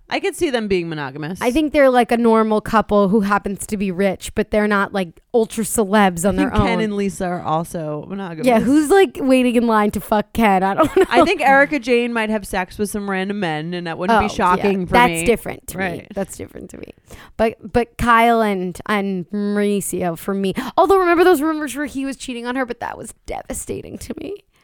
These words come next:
Speaker 1: Right. It's like,
Speaker 2: Ugh,
Speaker 1: mm.
Speaker 2: I, I don't, I, but anyway.
Speaker 1: I think Hollywood's, like, a different, it's, like, a different society than the rest of
Speaker 2: What about
Speaker 1: us.
Speaker 2: Justin and Haley? What do you think on that?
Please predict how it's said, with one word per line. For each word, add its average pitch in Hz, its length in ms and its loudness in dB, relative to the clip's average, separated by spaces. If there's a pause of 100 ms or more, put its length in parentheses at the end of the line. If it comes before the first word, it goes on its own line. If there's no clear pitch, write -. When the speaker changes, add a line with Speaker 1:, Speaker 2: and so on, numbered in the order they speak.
(600)
Speaker 1:
Right. 311 340 -8
It's - 200 -20
like, 220 300 -12 (220)
Speaker 2:
Ugh, 254 220 2
Speaker 1:
mm. 294 320 2
Speaker 2:
I, - 80 -2
I 302 40 0
don't, 320 220 0
I, 254 240 -6 (1080)
but - 100 4
anyway. 294 400 4
Speaker 1:
I 247 120 4
think 330 180 0
Hollywood's, 269 460 2
like, 202 100 0
a 196 60 2
different, 220 480 -2
it's, 196 100 -4
like, 202 120 -2
a 196 60 -2
different 233 380 -6
society 156 760 -10
than 175 140 -14
the 160 80 -6
rest 165 260 -6
of 143 220 -6
Speaker 2:
What 302 140 2
about 330 180 4
Speaker 1:
us. - 80 -12
Speaker 2:
Justin 269 380 2
and 247 160 2
Haley? 233 400 2
What 185 120 -2
do 208 60 -2
you 202 100 -4
think 202 240 -6
on 190 140 -2
that? 202 260 -2